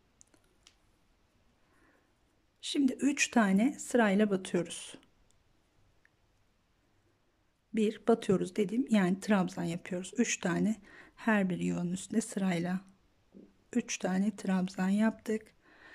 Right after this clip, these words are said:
Şimdi dördüncü trabzanı da yapıyorum bir sonraki yuvaya batarak. Buraya tekrar batıyorum. İki. Üç tane zincir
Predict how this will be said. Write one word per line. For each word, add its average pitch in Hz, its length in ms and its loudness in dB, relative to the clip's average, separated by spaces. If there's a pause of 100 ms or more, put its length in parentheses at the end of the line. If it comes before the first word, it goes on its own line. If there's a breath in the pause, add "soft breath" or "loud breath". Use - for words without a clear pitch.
(260 loud breath)
Şimdi 220 440 2
dördüncü 226 540 6
trabzanı 185 580 2
da 185 60 0
yapıyorum 190 540 0
bir 214 60 -2
sonraki 190 500 0
yuvaya 180 280 0
batarak. 185 720 -2 (1700 soft breath)
Buraya 240 300 6
tekrar 196 480 0
batıyorum. 185 720 -2 (1400)
İki. 208 420 -4 (680 loud breath)
Üç 240 300 0
tane 202 300 2
zincir 185 720 -2